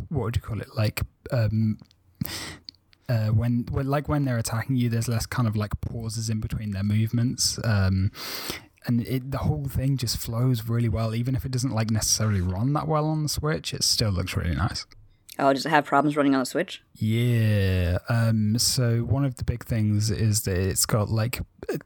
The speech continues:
Speaker 1: this kind of, like, menu lag, but also w-, just when you're running around the open world, it can te-, temporarily, like, freeze for a couple of seconds before, like, catching up with where you are.
Speaker 2: Ah.
Speaker 1: It's a real shame, 'cause otherwise that thing looks really good.
Speaker 2: That is too bad. Yeah, it's that old Switch curse, I suppose.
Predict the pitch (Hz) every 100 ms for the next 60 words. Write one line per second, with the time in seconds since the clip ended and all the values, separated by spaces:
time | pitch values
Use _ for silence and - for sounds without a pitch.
0 | _ - - - 117 107 107 117 113 110
1 | 110 110 110 107 107 113 - 104 110 -
2 | 120 101 98 123 147 135 - 143 127 113
3 | 123 123 123 110 104 113 110 101 98 107
4 | 113 110 - 117 120 107 113 110 104 113
5 | 113 113 110 110 - 104 110 110 - 110
6 | 110 117 123 120 - 127 117 - - 98
7 | 98 90 - - - 104 104 90 - 101
8 | 98 95 92 101 110 - - - 127 -
9 | 127 143 165 147 135 - 120 120 104 92
10 | - 120 113 117 98 104 - 110 101 101
11 | - 107 101 110 92 101 95 - - -
12 | _ _ _ _ _ _ _ _ _ _
13 | _ 127 117 123 - 127 113 120 147 127
14 | 113 120 - - 127 120 110 - 127 -
15 | 131 117 113 113 - 117 120 -